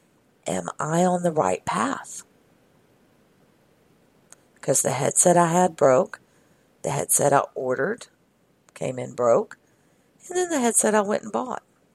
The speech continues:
didn't work. <laughs> Mm.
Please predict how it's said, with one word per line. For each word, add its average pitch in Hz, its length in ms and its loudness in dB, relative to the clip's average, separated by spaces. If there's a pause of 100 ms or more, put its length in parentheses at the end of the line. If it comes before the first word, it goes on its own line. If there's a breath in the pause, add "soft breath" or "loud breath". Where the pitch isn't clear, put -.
(140)
didn't 135 340 -10
work. - 480 -6 (520)
<laughs> - 360 -18 (1900 loud breath)
Mm. 185 800 -6